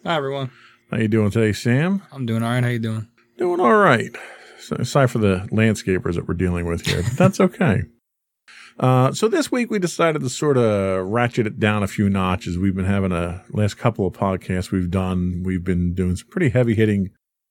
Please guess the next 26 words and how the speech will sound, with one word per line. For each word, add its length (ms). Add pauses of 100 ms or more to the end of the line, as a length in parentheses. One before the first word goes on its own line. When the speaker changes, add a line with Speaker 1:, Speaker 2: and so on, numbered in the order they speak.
(1000)
Speaker 2:
timely 540
subjects. 800 (1600)
And 220
with 260
the, 480 (240)
uh, 140 (260)
election 640 (240)
not 280
too 120
far 320
away, 520 (640)
uh, 220 (160)
we 380
knew 200
we 160
were 80
probably 260
gonna 120
be 80
doing 240
another 300
heavy-hitting 520
one 180
to 60
cover 340
that. 280